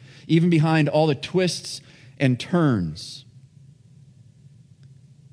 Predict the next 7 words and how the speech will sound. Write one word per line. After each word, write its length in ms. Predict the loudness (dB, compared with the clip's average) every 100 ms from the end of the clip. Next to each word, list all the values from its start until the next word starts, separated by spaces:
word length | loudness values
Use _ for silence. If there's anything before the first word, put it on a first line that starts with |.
| -20 -20 -20 -6
God 240 | 0 2 2
was 160 | 0
working 520 | 2 0 0 -4 -6 -8 -18 -6
all 260 | 0 0 0
things 720 | -2 -2 -2 -4 -10 -16 -16 -16
according 420 | -4 0 0 0
to 360 | -4 -8 -8 -10